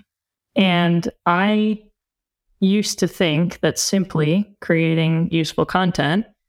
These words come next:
and getting eyeballs as a result of that was, like, that's content marketing. So at, like, at Firetrace, which was the first place that I became a V P of marketing, we just produced, like, all of this content about manufacturing and machining, which is, like, one of the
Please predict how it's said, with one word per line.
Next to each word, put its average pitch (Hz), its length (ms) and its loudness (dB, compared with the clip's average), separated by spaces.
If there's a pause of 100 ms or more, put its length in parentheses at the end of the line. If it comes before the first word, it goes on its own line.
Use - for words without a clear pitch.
(200)
and 156 120 2
getting 147 220 2
eyeballs 143 800 -2
as 196 180 0
a 165 60 0
result 165 360 -2
of 160 120 -2
that 147 260 -2 (540)
was, 151 640 0
like, - 140 -6
that's 151 220 0
content - 460 -2
marketing. - 480 -2 (440)
So 147 220 2
at, - 120 0
like, 147 200 0
at - 100 -4
Firetrace, 170 840 -4
which - 180 -2
was 156 320 -2
the 147 220 0
first 165 280 -2
place 156 280 -2
that 156 100 0
I 147 80 0
became 156 280 0
a 147 60 0
V 147 100 0
P 143 120 -4
of 147 80 0
marketing, 165 460 -2 (340)
we 208 80 2
just 208 160 -2
produced, 208 240 0
like, 156 240 -2
all 190 220 2
of 180 100 -2
this 165 180 0
content 160 520 0
about 147 420 -2 (420)
manufacturing 165 640 0
and 139 80 0
machining, 139 520 -2
which - 160 -8
is, 151 100 2
like, 135 140 0
one 151 120 2
of 143 80 0
the 135 280 -2